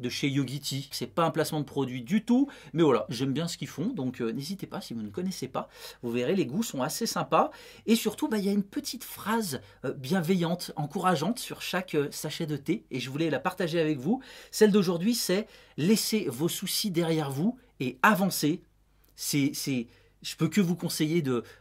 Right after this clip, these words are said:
bah, de suivre, voilà, ce, cet adage parce que c'est exactement l'état d'esprit dans lequel je suis actuellement et, et, et ça fait un bien fou. Donc les amis, laissez vos soucis derrière vous et avancez, croyez-moi, ça fait du bien. Nous, on va avancer quand même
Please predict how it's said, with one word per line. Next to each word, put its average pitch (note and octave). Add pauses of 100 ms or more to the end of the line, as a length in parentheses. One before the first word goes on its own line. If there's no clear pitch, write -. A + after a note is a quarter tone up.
bah, B2
de A#2+
suivre, C3
voilà, B2
ce, A#2 (200)
cet C#3+
adage D3+
parce -
que B2
c'est - (120)
exactement D#3+
l'état D3
d'esprit C#3+
dans C#3
lequel C3
je B2
suis D3 (300)
actuellement D#3 (340)
et, C3
et, C3+
et C#3
ça -
fait -
un C3+
bien A#2+
fou. - (100)
Donc C3
les C3+
amis, C#3+ (220)
laissez D3+
vos B2
soucis D3+
derrière B2+
vous D3+ (340)
et F3
avancez, G#3
croyez-moi, F3+ (200)
ça -
fait C4+
du A3
bien. G#3+ (340)
Nous, G3
on F#3
va D#3
avancer F3
quand D#3+
même F#3+